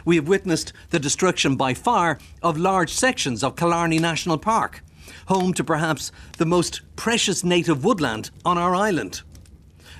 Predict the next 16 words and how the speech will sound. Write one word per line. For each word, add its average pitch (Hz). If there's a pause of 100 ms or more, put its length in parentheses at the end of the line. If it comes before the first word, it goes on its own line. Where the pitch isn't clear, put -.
The 170
blaze 196
on 185
Killiney 180
Hill 214
in 143
South 175
County 170
Dublin, 147 (280)
which -
generated 151
so 240
much 160
media 165
attention, 131 (320)
showed 180